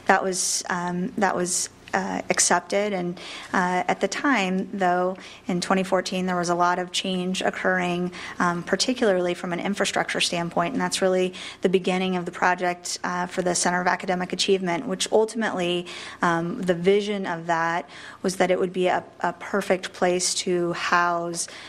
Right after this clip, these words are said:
a health center, a fitness center, and the services that ultimately, um, uh, were, were, uh, started here, and that it made more sense to focus on that very large project and then start to build the projects that would ultimately,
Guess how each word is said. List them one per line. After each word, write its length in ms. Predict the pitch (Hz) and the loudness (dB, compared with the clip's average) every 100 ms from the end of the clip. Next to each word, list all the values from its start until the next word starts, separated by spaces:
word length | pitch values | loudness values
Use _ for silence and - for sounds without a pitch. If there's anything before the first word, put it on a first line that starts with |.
| - | -4
a 60 | 180 | 0
health 260 | - 175 | 2 2
center, 320 | - 170 165 165 | 2 0 2 0
a 80 | |
fitness 360 | - 180 - 170 | 2 0 0 -2
center, 300 | - 170 165 | -2 0 0
and 160 | 165 170 | 0 -2
the 40 | |
services 480 | - 170 175 - 165 | 0 0 0 -2 0
that 160 | - - | 0 0
ultimately, 680 | 170 - 170 - 165 170 - - - | -2 -2 0 2 0 -2 -4 -10 -2
um, 460 | 196 165 165 170 - - | 2 2 0 -4 -6 -4
uh, 380 | 185 180 190 - | -2 0 -2 -4
were, 180 | - 175 - - 196 | 0 2 2 0 -2
were, 380 | 175 165 165 - - | 0 0 0 -6 -2
uh, 220 | - 170 | -2 0
started 440 | - - 180 180 180 | 0 4 4 2 -2
here, 240 | 165 160 | -2 -2
and 120 | 165 | 0
that 100 | 170 | -2
it 100 | - | 0
made 180 | 185 196 | 0 2
more 240 | 196 196 | 2 2
sense 320 | 190 214 190 - | 2 0 0 -2
to 100 | 185 | 0
focus 440 | 190 185 190 - | 0 2 0 -2
on 160 | 180 175 | 0 2
that 320 | 180 180 - - - - | 4 2 -2 -14 -16 -12
very 480 | 190 185 196 190 185 | -6 4 4 6 0
large 380 | 180 180 185 - | 0 0 -2 -4
project 540 | 190 185 190 190 190 - - - | 0 2 2 0 -4 -14 -12 -2
and 180 | 185 180 | 2 4
then 280 | 185 185 | 2 2
start 300 | 180 196 180 | 0 0 -2
to 140 | - 175 | -4 -2
build 300 | 175 170 175 | 2 2 2
the 80 | 175 | -2
projects 500 | - 170 170 170 - | 0 0 0 -4 -2
that 140 | - | -2
would 200 | 170 175 185 | -2 -4 -2
ultimately, 680 | 175 - 175 170 165 170 | -2 0 -2 0 0 -2